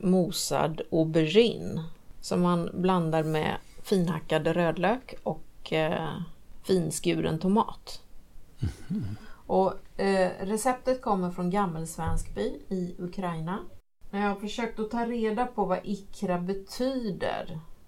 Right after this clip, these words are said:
Speaker 1: så lutar det åt att det faktiskt betyder kaviar eller rom. Så det här receptet innehåller dock ingen fisk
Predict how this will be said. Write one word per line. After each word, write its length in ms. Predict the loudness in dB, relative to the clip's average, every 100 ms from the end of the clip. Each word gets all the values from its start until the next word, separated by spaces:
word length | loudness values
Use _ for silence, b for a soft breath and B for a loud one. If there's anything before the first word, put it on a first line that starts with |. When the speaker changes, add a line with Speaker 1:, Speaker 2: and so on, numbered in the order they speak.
| -10
Speaker 1:
så 160 | -2
lutar 520 | 0 2 2 0 -2 4
det 60 |
åt 360 | 4 4 0 -4
att 200 | -6 -4
det 220 | -4 -4 -10 -10 -4
faktiskt 300 | -2 -2 -4
betyder 500 | -8 -4 -4 -4 -6 -8 -4
kaviar 680 | -4 -4 -6 -8 -4 -4 -4
eller 300 | -2 0 0
rom. 840 | 0 0 0 -2 -8 -8 -8 -8 -10 -14 -14 -12 -16 -16 -20 b b b
Så 140 | 0
det 80 | 4
här 120 | 8
receptet 500 | 6 6 4 4 -2
innehåller 600 | 0 2 4 6 4 4 4
dock 320 | 4 2 -6
ingen 600 | 0 0 0 0 -2 -4 -8
fisk 600 | -6 -6 -6 -8 -10 -16